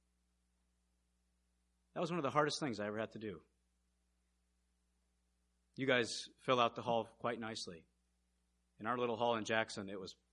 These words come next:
it was packed capacity. Hundreds of people,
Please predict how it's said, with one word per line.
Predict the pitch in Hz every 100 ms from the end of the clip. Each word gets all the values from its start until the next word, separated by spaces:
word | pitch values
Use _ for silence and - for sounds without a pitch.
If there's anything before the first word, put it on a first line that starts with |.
| _ _ _ -
it |
was | 110 107 - -
packed | 107 90 - _ _ _ _ -
capacity. | - 101 - 85 - _ _ _ _ -
Hundreds | 135 127 113
of | 110
people, | 117 101 95